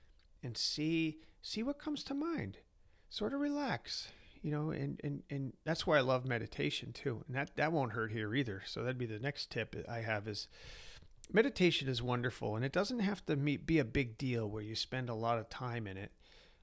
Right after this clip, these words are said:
Um, it could be, like I used to, when I worked, uh, f-, at various companies, I would often go in my car and just go spend time alone, or I'd go walk to a park and just close your eyes. And you, you don't have to close your eyes. You can even, I've done it open-eyed too,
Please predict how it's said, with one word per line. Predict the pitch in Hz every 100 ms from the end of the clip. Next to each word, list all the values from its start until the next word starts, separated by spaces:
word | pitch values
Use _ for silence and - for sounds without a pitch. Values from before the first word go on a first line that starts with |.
| -
Um, | 117 110 107 107 -
it | 120
could | 143 127
be, | 135 127 127 123 117
like | 123 135
I |
used | 160 170 -
to, | 135
when | 127 135
I | 156
worked, | 143 120 117 - - - - - -
uh, | 120 113 110 107
f-, | 117 - -
at | 120
various | 127 127 117 -
companies, | 139 135 127 107 113
I | 120
would | 135 135
often | 127 - 117
go | 120
in | 117
my | 113
car | - 131 127 120 113 120
and | 127 117
just | 120 -
go | - 120
spend | - 123 120
time | 127 120
alone, | 110 117 120 110
or | 110
I'd | 113
go | 117
walk | 113 123 123 -
to | 107
a |
park | - - 135 120 - - - - - -
and | 202
just | 277 -
close | - 247 214
your | 190
eyes. | 180 180 127 110
And | 120 135
you, | -
you | 170
don't | 220
have | 208 -
to |
close | - - 110
your | 104 101
eyes. | 123 156
You |
can | 139
even, | 135 135 131
I've | 113 -
done | 131
it | 120
open-eyed | 123 - 110 107 101
too, | - 139